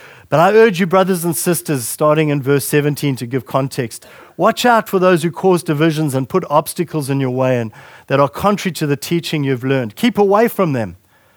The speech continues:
For such people are not serving our Lord Christ, but their own appetites. By smooth talk and flattery, they deceive the minds of naive people.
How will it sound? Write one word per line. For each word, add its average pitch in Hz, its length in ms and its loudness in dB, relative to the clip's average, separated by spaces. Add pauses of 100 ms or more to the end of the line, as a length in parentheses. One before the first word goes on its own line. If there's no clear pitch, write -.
(440)
For 151 100 -4
such - 320 0
people 220 300 0
are 165 60 4
not 214 300 0
serving 202 460 2
our 170 140 4
Lord 170 300 0
Christ, 208 460 -6
but 147 180 -6
their 160 160 -2
own 208 520 2
appetites. 131 760 -6 (640)
By 151 140 0
smooth 196 440 2
talk 208 360 2
and 139 140 -4
flattery, 202 500 -2
they 151 140 -2
deceive 185 400 -6
the 190 80 -2
minds 160 420 -2
of 117 180 -10 (380)
naive 143 340 -2
people. 117 480 -6